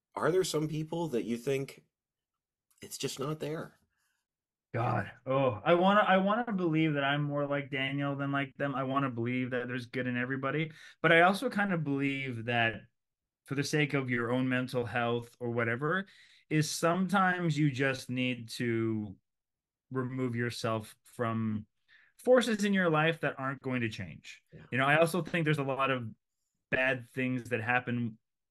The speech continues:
Speaker 2: to people who try a little bit longer than they should have to hold out and wait for those people to show that they're redeemable or to show, and, you know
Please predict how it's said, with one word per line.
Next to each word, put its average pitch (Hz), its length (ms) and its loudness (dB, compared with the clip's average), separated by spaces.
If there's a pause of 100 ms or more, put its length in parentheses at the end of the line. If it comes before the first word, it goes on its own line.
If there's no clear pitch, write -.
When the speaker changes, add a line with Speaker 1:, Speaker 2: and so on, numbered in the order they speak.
(120)
Speaker 2:
to 131 80 -4
people 123 560 0
who 120 400 -4 (1800)
try 175 280 4
a 160 100 8
little 165 180 6
bit 151 120 2
longer 143 320 2
than 135 120 -2
they 127 140 -4
should 131 240 -6
have 156 340 0 (140)
to 127 260 -4 (520)
hold 139 320 0
out 135 160 4
and 120 160 -2
wait 131 180 0
for 147 140 -4
those 147 180 2
people 151 440 -4
to 156 120 -8
show 143 320 -2
that 143 160 -6
they're 139 160 0
redeemable 143 800 0 (220)
or 120 100 -2
to 117 120 -6
show, 131 600 -2
and, 127 340 -4
you 127 120 -8
know 120 220 -4